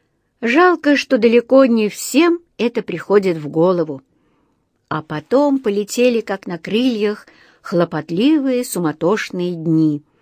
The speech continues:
Брауны и их подопечные выходили из дому рано утром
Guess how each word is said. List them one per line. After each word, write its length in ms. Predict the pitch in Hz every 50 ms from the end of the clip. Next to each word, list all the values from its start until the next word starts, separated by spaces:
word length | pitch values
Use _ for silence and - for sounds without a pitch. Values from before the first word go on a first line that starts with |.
| _ _ _ _ _ _ _ _ _ _ _ -
Брауны 640 | 160 170 180 202 208 214 208 202 202 196 196 190 190
и 220 | - - 196 196
их 140 | 202 - _
подопечные 1000 | - 190 175 175 175 - - 220 262 262 - - - 180 175 170 160 160 165 _ _ _ _ _ _ _ - - -
выходили 560 | - 185 175 - 208 196 185 202 214 208 208
из 340 | 202 196 269 214 208 202 185
дому 360 | 180 180 180 190 185 185 - -
рано 420 | - 170 180 190 196 190 185 185
утром 580 | 185 202 214 208 202 - - 156 143 - 269 _